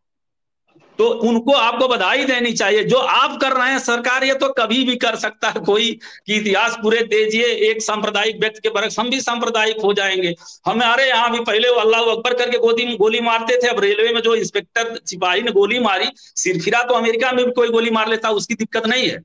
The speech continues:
सबसे ज्यादा गोलीबारी अमेरिका में होती। लेकिन गोली मारने के बाद मोदी योगी का नाम ले ले, तो आप सोच लीजिए कि आप नर्सरी कहाँ कर रहे हैं। आप मतलब अल्लाह अकबर के नाम पे गर्दन काटने वाले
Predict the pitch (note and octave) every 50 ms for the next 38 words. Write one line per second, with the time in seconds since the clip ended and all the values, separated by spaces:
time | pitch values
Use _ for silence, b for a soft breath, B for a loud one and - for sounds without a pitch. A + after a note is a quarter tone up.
0 | _ _ - E3+ E3+ A3+ A3+ A3+ A3+ A3 G#3+ G#3+ A3 A3 G#3+ G#3+ G#3 G#3+ G#3 G3+
1 | G3+ G3 G3 G#3 G3 F#3+ F3 E3+ E3 E3+ E3 E3 B B B B F#3 A3+ C#4 -
2 | F#3 G3+ G#3+ A#3 C4 D4+ D4 C4+ B3 B3 B3 B3 B3+ C4 B3+ A#3+ A3+ A3 A3 B3
3 | B3 A3 G3+ G3+ G3+ G#3+ B3+ A#3+ G#3 G3+ G3+ G#3+ B3+ B3+ B3+ A3 G#3 G3+ G3+ G3+
4 | G3 F#3+ G3 G3 A3+ B3+ B3 A#3 G3+ G3+ G3+ - - G3+ A3+ G#3+ - F3+ E3 D#3+
5 | D#3+ D#3 F#3 A3+ B3 - - _ _ _ _ _ _ _ _ _ G#3 A3 A3 -
6 | D#3+ F3+ A3+ A#3+ - - - - - E3 F3 F3+ F3+ E3+ - G3+ A3+ A3 - -
7 | F3 E3 G#3 G#3+ G#3 G#3 E3 C#3 B2+ A#2 G2+ G2 F2 E2+ E2+ E2 - _ _ _
8 | _ _ _ C#3 E3 G#3 G#3 G#3 - D#3+ D#3+ E3+ F#3+ G3+ G3+ F#3 F3 F#3 G3+ G3+
9 | G3+ G3 F3 E3+ E3+ G3 - F#3+ F#3+ F#3+ F#3+ G3 G3 G3 D#3 D3 C#3+ C#3+ E3 G3
10 | G3+ G3+ G#3 F#3+ F#3+ G3 G3+ G#3+ G#3+ G#3 G#3 A3 A3+ A#3 A#3 A#3